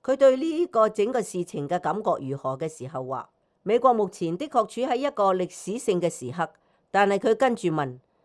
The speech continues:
歷史性係好還係壞呢？佢嘅答覆係佢唔確定。車維德仲認為，為推動川金會而做出巨大努力嘅南韓總統文在寅，喺一個試圖使川普同金正恩根據腳本而行事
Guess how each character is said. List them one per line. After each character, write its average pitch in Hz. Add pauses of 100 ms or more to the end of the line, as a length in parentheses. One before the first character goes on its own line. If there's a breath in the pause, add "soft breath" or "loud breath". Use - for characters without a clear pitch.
(180)
歷 208
史 277
性 233
係 190
好 202
還 143
係 160
壞 151
呢？ 220 (440)
佢 214
嘅 233
答 226
覆 254
係 151
佢 170
唔 156
確 -
定。 127 (440)
車 262
維 165
德 -
仲 156
認 151
為， 135 (380)
為 220
推 339
動 214
川 311
金 285
會 180
而 160
做 185
出 277
巨 180
大 175
努 165
力 170
嘅 170
南 143
韓 147
總 170
統 196
文 143
在 147
寅， 135 (400)
喺 185 (100)
一 262
個 185
試 214
圖 151 (100)
使 185
川 262
普 220
同 160
金 254
正 202
恩 214
根 247
據 196
腳 175
本 160
而 160
行 139
事 -